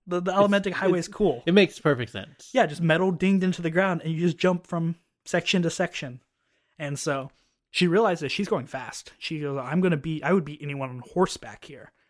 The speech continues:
Speaker 1: So she follows, loses Kelsier for a bit,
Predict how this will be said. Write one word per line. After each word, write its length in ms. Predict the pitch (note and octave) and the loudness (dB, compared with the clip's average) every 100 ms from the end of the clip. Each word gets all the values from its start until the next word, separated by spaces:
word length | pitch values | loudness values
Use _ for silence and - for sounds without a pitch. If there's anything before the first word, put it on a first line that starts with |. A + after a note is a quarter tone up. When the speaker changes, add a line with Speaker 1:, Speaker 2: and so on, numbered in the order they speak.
| _ _ _ _ _ _ - | _ _ _ _ _ _ -12
Speaker 1:
So 580 | - D#3+ C#3 C3 B2+ - _ _ | -2 2 2 0 -4 -12 _ _
she 160 | - G#3+ | -2 0
follows, 500 | F#3+ E3 D#3 D#3+ - | 2 0 0 -4 -4
loses 320 | D3+ E3+ E3+ | 0 0 0
Kelsier 340 | - D#3 C#3 D#3 | -2 -2 -2 -4
for 100 | D3 | -2
a 40 | |
bit, 280 | C3+ B2+ - | -2 -4 -6